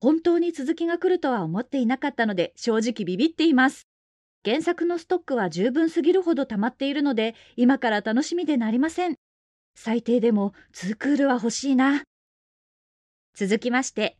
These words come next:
ポンズさんからのお便りです。ここ最近は、あの作品が？と感じてしまうほどに動きのなかった作品たちの続編制作発表など、作品の再熱が多く見受けられるように感じます。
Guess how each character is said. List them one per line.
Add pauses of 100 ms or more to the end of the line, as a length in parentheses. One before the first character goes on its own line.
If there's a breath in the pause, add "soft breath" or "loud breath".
(120)
ポ
ン
ズ
さ
ん
か
ら
の
お
便
り
で
す。 (1040)
こ
こ
最
近
は、 (160)
あ
の
作
品
が？ (280)
と
感
じ
て
し
ま
う
ほ
ど
に
動
き
の
な
か
っ
た
作
品
た
ち
の (160)
続
編
制
作
発
表
な
ど、 (300)
作
品
の
再
熱
が
多
く
見
受
け
ら
れ
る
よ
う
に
感
じ
ま
す。